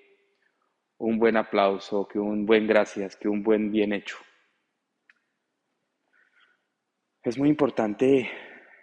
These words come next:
como tercer elemento, a la hora de construir el equipo,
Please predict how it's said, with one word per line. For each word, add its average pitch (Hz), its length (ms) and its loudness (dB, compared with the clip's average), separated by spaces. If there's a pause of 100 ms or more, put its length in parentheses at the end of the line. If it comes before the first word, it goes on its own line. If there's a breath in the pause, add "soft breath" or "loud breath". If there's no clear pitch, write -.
(140 loud breath)
como 107 220 -2
tercer 101 280 -4
elemento, 113 580 0 (400 soft breath)
a 107 80 -8
la 101 80 2
hora 98 80 4
de 113 120 0
construir 107 400 -4
el 113 60 2
equipo, - 400 -6